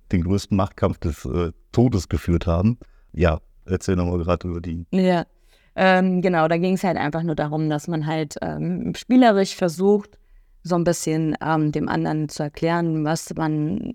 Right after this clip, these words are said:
Speaker 2: was man für, für, für Regeln für sich und für Miteinander halt haben möchte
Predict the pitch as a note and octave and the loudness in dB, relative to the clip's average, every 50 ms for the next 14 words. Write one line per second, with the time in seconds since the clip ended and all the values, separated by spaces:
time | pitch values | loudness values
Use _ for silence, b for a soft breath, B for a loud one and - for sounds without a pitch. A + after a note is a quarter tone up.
0 | - _ - G#3+ G3 G#3 A#3 - - A3+ G3 G3 - - - F3+ F3 E3+ E3 E3 | -12 _ -8 -2 2 2 2 2 2 0 0 0 0 -2 0 2 2 4 2 2
1 | E3+ F3 - - E3+ E3+ E3 E3 D#3+ - F#3+ - - E3 D#3+ F#3+ G#3 G3 F#3 F#3 | -2 -4 -6 -4 -4 -2 0 0 0 -2 -2 -2 -4 -2 0 2 2 4 2 2
2 | F3 - F3 E3 D3+ E3 D#3 E3 D3+ D3 - E3 D#3 D#3 F3 G3+ - B3 A#3 F#3 | 0 -2 -4 -4 -4 -4 -4 -2 -4 -4 -2 -2 -2 0 0 0 2 2 2 2
3 | F3 E3+ E3+ E3+ E3+ D#3 E3 D#3+ D3+ D#3 E3+ F3+ F#3+ F#3 F3 F3 E3+ E3 - - | 2 2 2 2 0 0 -2 -4 -4 -4 -2 -2 -2 0 0 0 -2 -4 -4 -2
4 | - F3 E3 | -2 0 0